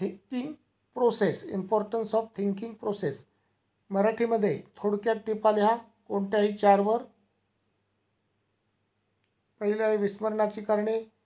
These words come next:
दुसरी टीप आहे अध्ययन संक्रमण, तिसरी आहे भावनिक बुद्धिमत्ता संकल्पना, चौथी आहे अवधानाचे प्रकार आणि पाचवा आहे विचार प्रक्रियेचे महत्त्व.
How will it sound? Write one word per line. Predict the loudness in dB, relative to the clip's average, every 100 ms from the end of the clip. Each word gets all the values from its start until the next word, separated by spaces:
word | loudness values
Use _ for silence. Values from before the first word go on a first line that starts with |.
| _ _
दुसरी | -4 -4 -6
टीप | -6 -4 0
आहे |
अध्ययन | 0 0 -2 -2
संक्रमण, | -4 -6 -6 -2 -4 -6 _ _ _ -10
तिसरी | -10 -2
आहे | 2 2
भावनिक | 2 0 2 -2
बुद्धिमत्ता | -4 -2 -2 -2 -2
संकल्पना, | -2 -4 -6 -6 -2 0 0 -4 _ _ -8
चौथी | -8 -2
आहे | 2
अवधानाचे | 2 2 2 2 0 -2
प्रकार | -2 0 2 2 0 _ _ _
आणि | -8 -6
पाचवा | 0 0 2 0
आहे |
विचार | 2 0 0 0
प्रक्रियेचे | 0 -2 0 0 2 0 0 -8 _ _ _
महत्त्व. | 0 0 0